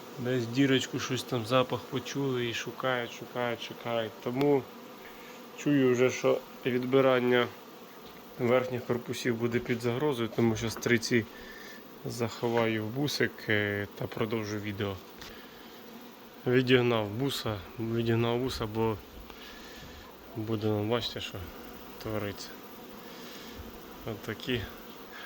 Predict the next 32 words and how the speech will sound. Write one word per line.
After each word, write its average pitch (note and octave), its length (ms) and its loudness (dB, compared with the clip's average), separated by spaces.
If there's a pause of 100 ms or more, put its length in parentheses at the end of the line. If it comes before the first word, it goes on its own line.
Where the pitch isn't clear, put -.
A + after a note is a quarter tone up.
(420)
медозбори A2+ 640 4
в F#2+ 60 -4
цьому G#2 400 2
році. F#2+ 240 -2 (540)
Ще F3 280 8
ні D#3+ 140 8
разу A#2 280 4
не A#2+ 120 4
бачив B2+ 380 4
я, A#2+ 140 6
щоб A#2 220 0
було A#2 440 2
в A2+ 80 -2
мене A2 640 2 (500)
більше A#2 460 0
два A2+ 260 4
кіла. G2+ 380 2
Там A2+ 260 6
було C3+ 280 8 (120)
по C#3 80 6
декілька A#2+ 480 8
днів. A#2 200 8
На C3+ 120 12
тому D3 300 12
тощі, C#3 340 6
де B2+ 140 4
стояла C3 360 10
гречка A#2+ 500 6 (720)
раніше, C3 480 8
трошки A#2 840 2 (460)
<clears throat> F3+ 480 12
зацвів A2+ 520 2